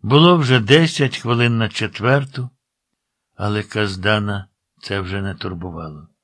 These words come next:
Він здогадався, що в цьому маленькому світі постійно підтримують зв'язок в діапазоні дуже високих частот і що без нього концерт не почнеться.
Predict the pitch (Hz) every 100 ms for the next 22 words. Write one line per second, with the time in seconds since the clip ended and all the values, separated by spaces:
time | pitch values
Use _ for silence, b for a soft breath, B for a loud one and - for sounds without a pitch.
0 | _ _ _ _ _ _ _ 92 120 123
1 | 104 113 113 107 120 117 - 95 - -
2 | 104 - 135 127 123 113 120 123 - 117
3 | 113 - 117 120 - - 92 - _ _
4 | _ _ _ 131 131 - 165 170 151 123
5 | - 113 - 135 135 131 123 110 120 110
6 | 107 131 - - _ _ _ _ _ _
7 | - 113 110 127 127 135 127 143 139 131
8 | 131 147 123 113 107 127 117 127 110 -
9 | 120 - - 165 - _ _ _ _ _
10 | _ - 110 107 - 117 107 110 98 98
11 | 107 131 110 80 _ _ _ _ _ -
12 | 104 95 - 98 - 104 92 - 82 -
13 | 80 69 - -